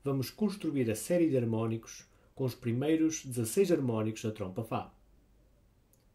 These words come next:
Começamos com a nota Dó da trompa, que no piano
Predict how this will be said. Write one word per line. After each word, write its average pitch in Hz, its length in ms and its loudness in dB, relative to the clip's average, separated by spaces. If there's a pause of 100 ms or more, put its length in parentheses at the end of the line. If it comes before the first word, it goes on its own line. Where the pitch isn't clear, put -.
(360)
Começamos 202 760 0 (440)
com 139 180 -2
a 139 40 0
nota 160 540 0
Dó 110 460 0 (140)
da 123 140 2
trompa, 90 440 -6 (840)
que 127 100 -6
no 113 80 0
piano 151 540 -2